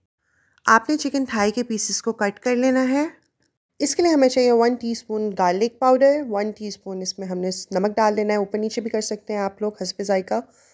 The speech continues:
वन टीस्पून इसमें कुटी हुई लाल मिर्च डालनी है, वन टीस्पून आपने इसमें काली मिर्च डालनी है, वन टीस्पून आपने इसमें पेपरिका पाउडर डालना है और आपने एक अंडा इसमें डाल देना है। और आपने इसको अच्छे से मिक्स करके ना, इसको मैरिनेट होने के लिए कम से कम आपने बीस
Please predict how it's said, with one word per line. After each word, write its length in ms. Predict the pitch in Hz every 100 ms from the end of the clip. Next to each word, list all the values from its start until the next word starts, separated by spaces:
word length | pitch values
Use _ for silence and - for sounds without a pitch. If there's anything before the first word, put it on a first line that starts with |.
| _
वन 140 | 220 240
टीस्पून 380 | 262 254 233 220
इसमें 220 | 214 208
कुटी 200 | 208 202
हुई 100 | 196
लाल 200 | 190 190
मिर्च 200 | 214 233
डालनी 280 | 208 202 208
है, 140 | 208 208
वन 200 | 202 240
टीस्पून 420 | 233 220 - 208
आपने 240 | 185 180 190
इसमें 220 | - 190
काली 220 | 190 196
मिर्च 240 | 226 226 -
डालनी 320 | 202 202 208
है, 240 | 214 202 208 _ _ _ -
वन 140 | 277
टीस्पून 340 | 285 285 277 240
आपने 280 | 220 214
इसमें 240 | 220 220 226
पेपरिका 360 | 214 214 247 262
पाउडर 340 | 247 214 214
डालना 300 | 202 190 196
है 140 | 208 214
और 100 | 208
आपने 280 | 185 208 226
एक 100 | 214 -
अंडा 260 | 196 185 202
इसमें 280 | 185 - 170
डाल 200 | 160 175
देना 200 | 180 170
है। 80 | 170 _ - _ -
और 80 |
आपने 240 | 226 233 262
इसको 280 | 165 - 269
अच्छे 400 | 254 262 311 311
से 140 | 302 254
मिक्स 260 | 220 -
करके 240 | 233 220 220
ना, 80 |
इसको 200 | 226 226
मैरिनेट 480 | 220 196 202 190 202
होने 160 | 202 196
के 100 | 196
लिए 100 | 196
कम 180 | 208 240
से 140 | 240
कम 160 | 254 214
आपने 220 | 190 202
बीस 280 | 185 170 190